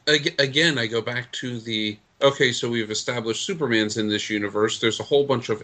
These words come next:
aliens running around being led by Kryptonian super warriors. Why the hell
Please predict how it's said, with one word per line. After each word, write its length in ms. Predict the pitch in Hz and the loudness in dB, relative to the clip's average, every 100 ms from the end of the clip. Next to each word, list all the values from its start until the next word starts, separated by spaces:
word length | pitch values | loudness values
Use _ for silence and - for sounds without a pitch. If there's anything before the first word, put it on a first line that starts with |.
| - | 0
aliens 580 | 135 147 123 101 98 | 2 4 2 2 -2
running 260 | 104 101 98 | -2 0 0
around 540 | 95 95 92 95 101 - _ _ _ _ _ _ | 0 0 0 -2 -8 -14 _ _ _ _ _ _
being 280 | 127 120 117 | 0 2 2
led 340 | 113 120 110 | 4 4 4
by 240 | 107 107 101 - | 4 4 4 -2
Kryptonian 720 | - 104 - 135 127 107 98 90 | -10 -8 -2 0 2 0 -2 -12
super 580 | - - 190 160 113 87 - _ _ _ | -12 -8 -6 0 0 0 -12 _ _ _
warriors. 680 | 113 104 98 98 101 120 - - 113 110 117 | -2 0 2 2 0 -2 -6 -14 -18 -18 -8
Why 400 | 107 107 131 165 | 0 2 4 2
the 420 | 165 165 123 120 117 - | 2 0 0 0 0 -4
hell 640 | 139 160 147 107 101 101 | 2 6 6 6 4 0